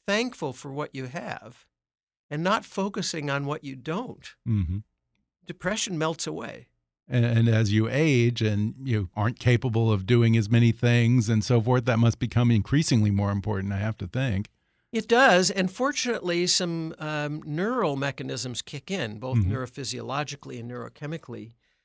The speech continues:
Speaker 1: that induce older adults to feel more gratitude. One of them
Speaker 2: Hmm.
Speaker 1: is what my former professor, Laura Carstensen, called the positivity bias.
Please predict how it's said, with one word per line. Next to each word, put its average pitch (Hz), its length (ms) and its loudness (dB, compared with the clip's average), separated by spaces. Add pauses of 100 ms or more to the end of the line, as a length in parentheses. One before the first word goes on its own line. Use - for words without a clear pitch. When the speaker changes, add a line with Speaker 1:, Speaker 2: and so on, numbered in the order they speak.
(380)
Speaker 1:
that 156 180 -2
induce 165 640 0
older 139 380 -4
adults 131 400 -4
to 185 100 -10
feel 254 320 -6
more 139 200 -4
gratitude. 110 720 -8
One 165 220 -2
of 233 120 2
them 165 120 2
Speaker 2:
Hmm. 147 60 0
Speaker 1:
is 131 180 -6
what 143 200 -6
my 131 300 -6
former 147 380 -8
professor, 143 580 -10
Laura 131 240 -6
Carstensen, 139 720 -6
called 131 320 -6 (380)
the 139 80 -12
positivity 160 880 0
bias. - 640 -8